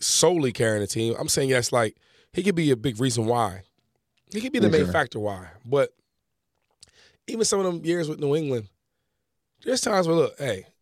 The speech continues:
Speaker 1: Tommy trying to win. We gotta run the ball, more we gotta pass it, so be it.
Speaker 2: Yeah.
Speaker 1: I gotta check into a run, so be it. He just wanna win. I think he has to be in the right situation. So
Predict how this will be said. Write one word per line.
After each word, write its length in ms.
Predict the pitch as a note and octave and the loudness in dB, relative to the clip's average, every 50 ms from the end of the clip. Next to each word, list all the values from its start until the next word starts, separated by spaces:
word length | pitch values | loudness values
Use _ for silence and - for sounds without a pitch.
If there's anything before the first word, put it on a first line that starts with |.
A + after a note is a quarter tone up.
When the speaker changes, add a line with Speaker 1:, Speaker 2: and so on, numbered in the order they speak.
| _ _ _ _ _ | _ _ _ _ _
Speaker 1:
Tommy 240 | - - A3+ A#3+ G#3 | -4 -2 0 0 0
trying 180 | E3+ - B2+ A#2 | 0 -2 -2 -2
to 60 | A2 | -2
win. 300 | G#2+ A#2+ A#2+ G#2+ F2+ E2 - _ _ _ _ _ _ _ _ _ _ _ _ _ | 0 0 0 0 -2 -6 -12 _ _ _ _ _ _ _ _ _ _ _ _ _
We 100 | D#3 E3+ | 0 0
gotta 160 | G3 F#3 E3 | 2 4 4
run 120 | D#3+ F3+ | 2 2
the 60 | F#3 F3+ | 0 0
ball, 320 | F#3 F#3+ F#3+ F#3+ F#3+ - _ _ _ _ - | 2 2 2 2 0 -2 _ _ _ _ -2
more 180 | C3 D3 E3 | 0 2 2
we 40 | E3+ F3 | 2 2
gotta 100 | E3+ E3+ | 0 2
pass 260 | - G3+ G3 F3+ G#3 | 2 0 0 0 -2
it, 80 | G#3+ - _ _ _ _ | -6 -8 _ _ _ _
so 280 | - - - E3+ D#3+ D3+ | -8 0 2 2 2 2
be 220 | C3 E3 D#3 C3 | 0 0 0 0
it. 100 | A2+ - _ _ _ _ _ _ _ _ _ _ _ _ _ _ | -2 -4 _ _ _ _ _ _ _ _ _ _ _ _ _ _
Speaker 2:
Yeah. 180 | A#2 A2+ G3+ | 2 2 4
Speaker 1:
I 40 | F#3+ | 4
gotta 200 | G#3 A3 F#3 D#3 | 4 4 2 2
check 300 | - - - G#3 G#3+ - | 0 0 0 0 2 0
into 180 | G3+ F#3 - G#3+ | -2 0 2 2
a 80 | G#3 | 2
run, 280 | G3+ F#3 A3 A#3+ B3 A3 - | 2 2 2 0 0 -2 -4
so 380 | - - - - - G3+ F#3 E3+ | -8 -4 -4 0 2 2 2 2
be 240 | D#3 E3 F3+ E3 C3 | 2 0 0 0 0
it. 80 | - - - - | -2 -6 -12 -6
He 100 | - D#4+ | -2 0
just 140 | E4+ A#3 | 0 2
wanna 200 | A#3+ A3 F3+ D#3 | 2 2 4 4
win. 320 | C#3+ D3 F3+ F#3 C#3 G#2 F2+ - _ _ _ _ _ _ _ - | 4 4 2 2 0 -2 -6 -12 _ _ _ _ _ _ _ -10
I 80 | - F#3+ | -8 -4
think 160 | F#3+ - A#3 | -2 0 0
he 60 | G#3+ | 2
has 80 | A#3 F#3+ | 0 0
to 40 | E3+ | 0
be 100 | F3+ G#3 | -2 0
in 60 | G3 | 0
the 60 | E3+ D3+ | 2 2
right 160 | E3+ E3+ E3+ | 0 0 -2
situation. 500 | - - - C3+ C3+ D#3 D#3+ - - A2 | -4 -6 -2 0 0 0 0 -2 -6 -4
So 280 | - - D3+ D3 C3+ | -2 0 0 0 0